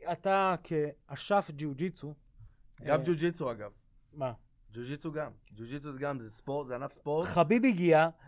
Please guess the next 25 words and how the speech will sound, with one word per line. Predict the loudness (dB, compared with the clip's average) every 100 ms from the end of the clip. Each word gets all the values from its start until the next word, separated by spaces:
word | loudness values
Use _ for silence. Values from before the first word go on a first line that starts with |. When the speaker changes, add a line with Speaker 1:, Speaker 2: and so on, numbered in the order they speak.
| -10
Speaker 1:
התחיל | -8 0 4
לעשות | 6 4 2 0
את |
הפיגר | -2 -2 0 0
פור | -2 4 8 8 6
על | -2
שתי | -4 2
הרגליים | 4 4 2 2 2 0
מהמאונט, | -2 0 2 2 2 -4 _ _ _ _
שהוא | -12 -8
תופס | -6 -6 -2
את |
הברכיים, | 2 2 2 0 0 -2 -8 _ _ _ _ _ _
פתאום | -4 0 0 0 -4
אתה | -2
רואה | 2 2 2
את, | 0 0
אה, | 2 2 2
אוסטין | 2 0 0 -4 -2 0
ונדרפורד | 0 -2 -4 -4 -4 -2
ב-, | 0 2 0 -2 -2
בבלאטור | -2 4 6 6 4
עושה | 0 -2 -6
את |
זה. | -8